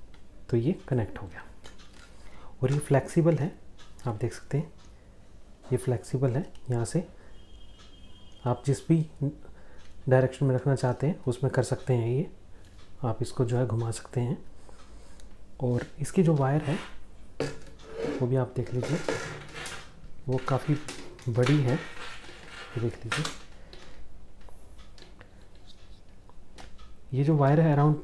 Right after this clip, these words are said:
टू मीटर की है और ये यूएसबी केबल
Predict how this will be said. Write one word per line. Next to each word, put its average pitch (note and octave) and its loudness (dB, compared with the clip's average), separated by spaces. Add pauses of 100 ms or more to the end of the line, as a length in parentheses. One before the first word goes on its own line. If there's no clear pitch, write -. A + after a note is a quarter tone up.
(140)
टू D#3 12
मीटर D#3+ 8
की B2 2
है B2 4 (2000)
और B2+ 8 (480)
ये C3+ 6
यूएसबी C#3+ 6 (1040)
केबल C#3+ 8